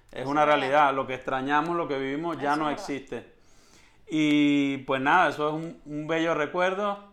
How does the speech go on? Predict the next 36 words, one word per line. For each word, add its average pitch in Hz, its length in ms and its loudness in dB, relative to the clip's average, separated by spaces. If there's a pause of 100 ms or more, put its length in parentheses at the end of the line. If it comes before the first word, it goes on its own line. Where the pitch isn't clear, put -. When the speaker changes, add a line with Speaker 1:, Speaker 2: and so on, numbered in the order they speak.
(360)
Speaker 1:
una 143 240 0
bonita 147 340 2
experiencia, 160 680 -4
que 131 360 -8
no, 139 260 -8
eso 185 540 -6 (200)
ha 135 220 -4
construido 165 560 -4
lo 156 140 -4
que 135 80 -6
somos 151 340 -4
actualmente. 127 760 -8
Speaker 2:
Así - 240 -20
es. 87 100 -20 (360)
Speaker 1:
Y 131 100 -8
ahora, 143 240 4
bueno, 160 200 2
nos 139 220 -6
toca, 143 420 0
como 139 200 -4
le 131 100 -4
tocó 127 260 -4
a 135 60 -2
nuestro, 143 720 -4
algunos 123 340 -4
an-, 143 160 -4
de 135 120 -6
nuestros 127 240 -4
antepasados, 120 580 -2
la 143 80 -2
mayoría, 123 520 -4
porque 120 180 -8
tú 127 160 -12
con 156 160 -2
esa 151 200 -4
cara, 160 420 0